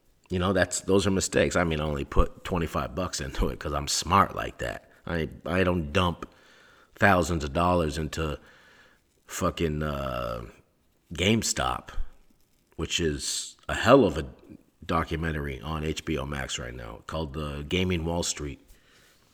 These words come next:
Little Robin Hood story in there, blah, blah, blah, blah. Yeah, so I fucked around with the Dogecoin for, you know, about a year or so. I'd buy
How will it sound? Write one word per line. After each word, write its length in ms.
Little 200
Robin 400
Hood 240
story 460
in 120
there, 180
blah, 160
blah, 140
blah, 200
blah. 300
Yeah, 160
so 140
I 60
fucked 260
around 220
with 100
the 80
Dogecoin 760
for, 480
you 120
know, 180
about 240
a 60
year 380
or 60
so. 320
I'd 180
buy 580